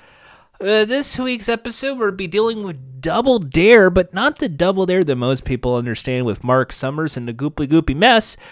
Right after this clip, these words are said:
That's in the main feed. This is the private Patreon, just you and me, folks. Mwah. Love you. We're talking about Alex Trebek's, uh, Double Dare. Um, it's been over a week since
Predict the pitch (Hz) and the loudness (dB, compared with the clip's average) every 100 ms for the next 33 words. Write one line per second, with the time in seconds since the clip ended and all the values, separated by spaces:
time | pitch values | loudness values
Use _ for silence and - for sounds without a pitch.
0 | - 277 277 277 269 262 277 269 - 175 | -14 -8 -6 -6 -8 -6 -8 -10 -4 -4
1 | 110 143 180 - 160 170 175 - 190 180 | -2 -4 -4 -6 -2 0 0 -2 -10 -6
2 | - - 120 127 147 156 - - 127 127 | -6 -4 -2 0 0 -2 -2 -4 -2 -4
3 | - 127 120 90 98 117 113 127 131 131 | -2 -2 0 -2 -4 -2 6 6 6 2
4 | 120 - 107 113 - - 143 131 135 160 | -4 -4 -4 -6 -8 -14 -14 -10 -4 -2
5 | 135 - _ - _ - 117 139 123 76 | -2 -6 _ -20 _ -4 2 2 2 -2
6 | - _ _ _ _ _ 160 208 254 233 | -6 _ _ _ _ _ -4 -2 -2 -6
7 | 226 220 214 185 175 - 135 156 185 180 | -6 -6 -8 -6 -6 -6 -2 2 2 0
8 | - - - _ - - 170 151 135 113 | -4 -8 -12 _ -12 -8 -6 -6 -4 -2
9 | 107 - - - - _ _ _ _ _ | -2 -4 -6 -8 -12 _ _ _ _ _
10 | 107 131 139 139 139 143 147 180 240 226 | -8 -4 0 0 2 0 2 2 2 2
11 | 101 82 - _ _ _ _ _ 131 131 | -2 -10 -16 _ _ _ _ _ -12 -10
12 | 131 127 120 _ _ 180 - 185 196 202 | -12 -14 -20 _ _ -16 -12 -6 -6 -4
13 | 175 180 208 202 160 147 - - 156 143 | -4 0 4 4 6 2 0 -14 -12 -12
14 | 135 | -14